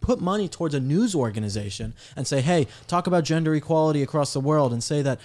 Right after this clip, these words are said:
that women need to do better in all these places," which in most places, women are actually doing better than, than men, at least in Western countries, are doing much better than men. And it's like you are, you are funding nonsensical stuff that in no way is actually helping people,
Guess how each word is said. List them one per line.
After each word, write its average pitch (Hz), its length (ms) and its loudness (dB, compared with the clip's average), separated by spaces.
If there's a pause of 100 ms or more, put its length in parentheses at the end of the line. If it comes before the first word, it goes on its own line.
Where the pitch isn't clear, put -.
(140)
that 131 220 2
women 151 280 4
need 147 160 2
to 147 80 -4
do 143 80 4
better 139 320 2
in 131 60 0
all 131 160 2
these 127 160 -2
places," 117 460 -2
which 113 280 -4
in 123 140 0
most 139 220 0
places, 110 340 -2
women 120 300 0
are 117 240 2
actually 104 320 -4
doing 104 200 -2
better 101 240 0
than, 98 200 -4 (220)
than 107 140 -2
men, 104 140 0
at 107 100 0
least 120 200 0
in 98 120 -4
Western 113 380 0
countries, 104 380 -6
are 104 40 -8
doing 101 220 -4
much 131 300 -2
better 98 200 0
than 95 140 -2
men. 98 220 -2 (500)
And 143 80 0
it's 143 140 0
like 156 180 -2
you 170 120 4
are, 165 120 4
you 170 200 2
are 143 220 2 (100)
funding 175 580 2
nonsensical 165 760 0
stuff 117 320 -4
that 135 140 -2
in 139 160 0
no 190 160 2
way 196 240 0
is 156 120 -2
actually 151 300 -2
helping 123 340 0
people, - 400 -10